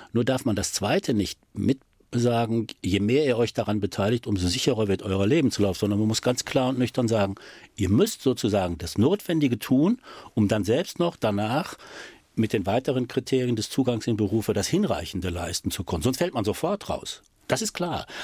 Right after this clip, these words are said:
Aber dadurch er-, erzeugt man sozusagen einen Druck, dass man das Normalniveau der Erwartungen an Qualifikation im Grunde schon beim Abitur hat.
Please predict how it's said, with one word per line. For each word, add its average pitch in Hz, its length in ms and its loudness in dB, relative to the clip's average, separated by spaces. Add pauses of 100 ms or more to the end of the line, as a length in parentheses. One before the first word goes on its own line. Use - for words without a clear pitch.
(120)
Aber 117 160 -2
dadurch 135 360 -4
er-, 107 120 -2 (140)
erzeugt 139 400 -4
man 135 100 -2
sozusagen 113 460 -4
einen 104 160 0
Druck, 139 240 -2
dass 117 160 -4
man 110 220 0 (680)
das - 180 -2
Normalniveau 110 1500 0
der 92 120 -2
Erwartungen 104 680 -2
an 107 400 0
Qualifikation 120 920 -2 (200)
im 113 100 -2
Grunde 160 260 2
schon 143 220 0
beim 131 160 0
Abitur 120 480 0
hat. - 240 -6